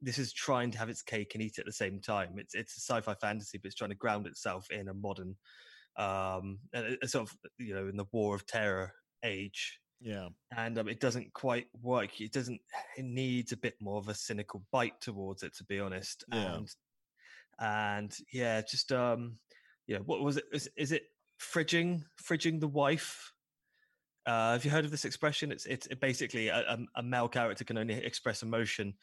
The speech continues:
Speaker 1: in an action movie when his wife has been killed. Um, it, it's from a famous,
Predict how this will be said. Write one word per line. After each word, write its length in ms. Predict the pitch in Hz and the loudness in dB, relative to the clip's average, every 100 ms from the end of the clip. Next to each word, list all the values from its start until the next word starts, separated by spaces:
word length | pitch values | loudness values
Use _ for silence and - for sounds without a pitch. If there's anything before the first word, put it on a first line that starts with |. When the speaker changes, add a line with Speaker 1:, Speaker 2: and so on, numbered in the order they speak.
| - - | -20 -6
Speaker 1:
in 80 | 127 | 0
an 60 | 110 | 0
action 280 | 117 - 101 | 0 -2 -2
movie 420 | 98 101 98 101 | -2 0 0 0
when 160 | 104 101 | -2 -2
his 160 | 101 - | -4 0
wife 180 | 110 104 | 2 2
has 100 | - | -2
been 180 | 98 95 | -6 -6
killed. 280 | 101 92 - _ _ _ _ _ _ _ _ _ - | -6 -8 -10 _ _ _ _ _ _ _ _ _ 0
Um, 580 | 101 101 101 101 101 - | 2 4 2 2 2 0
it, 160 | 123 - | -2 -2
it's 180 | 131 - | -2 -2
from 200 | - 131 | 0 0
a 60 | |
famous, 680 | 127 - 139 131 120 - - | 2 2 2 2 0 -2 -4